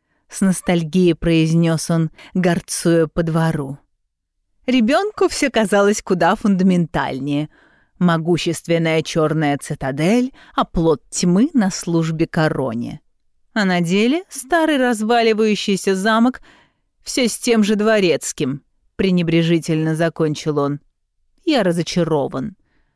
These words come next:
Разве замок не должен внушать ужас? Хотя бы нашим врагам? «Но ведь его высочество не враг нам!» —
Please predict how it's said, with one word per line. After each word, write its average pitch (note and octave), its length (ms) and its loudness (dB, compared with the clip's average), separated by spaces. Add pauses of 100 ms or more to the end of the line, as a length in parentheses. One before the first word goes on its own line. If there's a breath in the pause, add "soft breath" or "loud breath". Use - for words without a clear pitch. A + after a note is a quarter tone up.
(300)
Разве F#3+ 420 0
замок E3+ 500 0
не F3+ 120 0
должен D4+ 460 0
внушать A3 600 0
ужас? - 580 -2 (300)
Хотя A3+ 320 -2
бы G#3 120 0
нашим G#3+ 420 2
врагам? C4 600 -2 (560)
«Но F3+ 120 6
ведь E3 220 0
его F#3 180 4
высочество F#3 640 0
не G#3+ 160 6
враг C#4 360 0
нам!» — C#3 300 -10